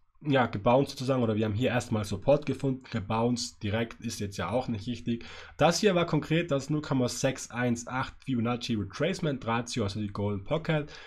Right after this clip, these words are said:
Ich habe die Fibonacci Retracements jetzt schon rausgelöscht, weil eben sonst zu viel am Chart war. Was auch signifikant war, ist diese Linie, das war die Resistance-Linie, ja, die wir eben ziemlich lange etabliert haben und wo wir auch lange gebraucht haben, um da durchzubrechen.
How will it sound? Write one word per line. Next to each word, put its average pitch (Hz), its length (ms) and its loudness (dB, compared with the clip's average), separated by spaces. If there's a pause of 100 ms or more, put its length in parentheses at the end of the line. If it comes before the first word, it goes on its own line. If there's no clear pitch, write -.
(140)
Ich 117 160 -4
habe 117 320 2
die 107 280 -2
Fibonacci 107 540 -2
Retracements 104 560 -2
jetzt 95 120 -4
schon 98 100 -4
rausgelöscht, 117 640 0
weil 101 220 0
eben 101 340 -2
sonst 101 400 -2
zu 110 100 -6
viel 113 180 0
am 98 120 -2
Chart 110 320 0
war. 107 220 -2 (340)
Was 156 220 2
auch 196 160 2
signifikant 170 600 -2
war, 151 200 4
ist - 260 -6 (240)
diese 156 280 0
Linie, 117 440 4
das 127 240 -2
war 175 220 2
die 208 60 -4
Resistance-Linie, 180 840 0 (360)
ja, 127 140 4
die 147 220 -2
wir 190 200 4
eben 156 240 2
ziemlich 165 340 0
lange 165 240 4
etabliert 160 500 -2
haben 156 220 4
und 123 180 -2
wo 139 120 2
wir 131 120 2
auch 127 220 0
lange 143 400 2
gebraucht - 580 2
haben, 139 220 2
um 123 680 0
da 113 140 0
durchzubrechen. 131 920 0